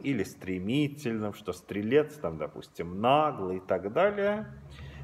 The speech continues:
То есть речь идет об отражении характеров. Не очень понятно, имеется ли в виду не только визаж, но и персон, то есть лицо в значении юридического лица, то, что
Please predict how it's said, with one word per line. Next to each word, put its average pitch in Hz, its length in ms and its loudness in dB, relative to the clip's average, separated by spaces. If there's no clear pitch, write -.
То 277 80 2
есть 277 180 2
речь 185 300 2
идет 127 400 4
об 143 180 2
отражении 98 680 0
характеров. - 640 -6
Не 185 180 6
очень 269 300 2
понятно, 165 680 4
имеется 180 580 2
ли 123 160 2
в 120 60 0
виду 123 200 4
не 123 140 0
только 123 380 2
визаж, 139 640 0
но 143 160 0
и 165 80 -2
персон, 95 800 -4
то 92 80 -2
есть 87 240 -8
лицо 101 680 -2
в 95 80 -8
значении 98 540 -2
юридического 101 760 0
лица, 135 400 2
то, 160 180 0
что 110 540 2